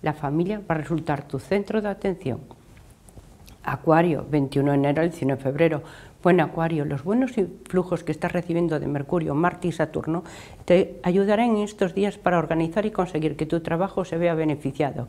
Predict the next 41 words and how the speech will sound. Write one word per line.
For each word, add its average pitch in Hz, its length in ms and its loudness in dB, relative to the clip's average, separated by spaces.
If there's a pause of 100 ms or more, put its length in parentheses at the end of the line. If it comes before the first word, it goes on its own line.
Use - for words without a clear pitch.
(480)
Nuevas 226 420 6
ideas 165 320 2
que 151 160 -2
pondrás 156 440 0
en 156 100 2
marcha 160 340 -2
te 175 100 -2
ayudarán 156 400 0
a 165 80 0
ser 170 200 0
más 180 220 2
competitivo. 170 760 0 (340)
Surgirán 220 580 0
nuevas 233 280 0
oportunidades 170 600 0
que - 80 -2
en 175 80 2
muchos 185 300 -2
casos 190 360 -4
tendrán 170 320 2
que 170 80 -2
ver 180 180 0
con 170 140 0
un 156 100 0
cambio 165 300 2
de 151 100 4
trabajo 156 500 -2 (400)
o 208 140 6
un 226 240 8
ascenso 220 560 0
en 190 100 4
el 170 100 2
que 160 120 0
ya 165 140 2
tenéis. 139 420 -2 (100)
A 165 80 2
nivel 180 260 4
de 190 80 4
pareja 147 380 0
y 143 40 -2
familia, 175 480 0